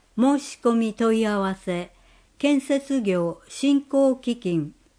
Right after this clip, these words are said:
電話、二六零一九一一。申し込みフォームの二次元コードが載っています。ひとり親家庭のための講習会。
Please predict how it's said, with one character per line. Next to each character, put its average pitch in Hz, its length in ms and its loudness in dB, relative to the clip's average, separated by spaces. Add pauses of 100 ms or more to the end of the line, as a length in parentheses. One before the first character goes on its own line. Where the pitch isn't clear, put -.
(240)
電 240 420 2
話、 214 280 -4 (100)
二 269 360 2
六 262 360 -2
零 175 300 -2 (200)
一 269 340 -6
九 233 440 -2
一 214 400 -6
一。 165 400 -10 (800)
申 277 200 4
し - 180 -14
込 269 140 0
み 269 160 6
フ 254 120 -4
ォ 262 160 4
ー - 20 0
ム 180 180 -2
の 165 320 -2
二 202 160 -2
次 262 160 -6
元 262 260 2
コ 262 300 0
ー - 20 0
ド 196 140 0
が 165 140 -2
載 170 180 -2
っ - 20 -8
て - 240 -4
い 220 100 0
ま 208 220 -4
す。 - 220 -20 (920)
ひ - 120 -16
と 277 120 2
り 277 140 2
親 277 240 4
家 269 240 -6
庭 226 280 0
の 185 60 -4
た 175 160 -4
め 165 180 -2
の 156 240 -6 (100)
講 233 200 0
習 208 360 -4
会。 147 380 -12